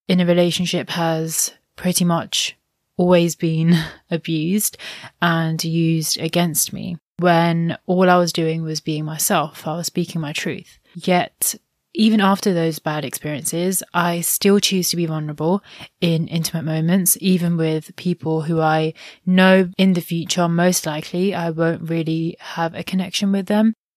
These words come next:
I still choose to do that because I do that in the hope that my transparency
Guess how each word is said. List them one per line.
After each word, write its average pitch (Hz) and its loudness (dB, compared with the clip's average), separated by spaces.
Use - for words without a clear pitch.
I 196 2
still 196 2
choose 180 -2
to - -4
do 156 -4
that 190 -2
because 185 0
I 190 2
do 202 2
that 180 2
in 175 -2
the 170 -2
hope 165 -4
that 165 -4
my 165 -4
transparency 170 -2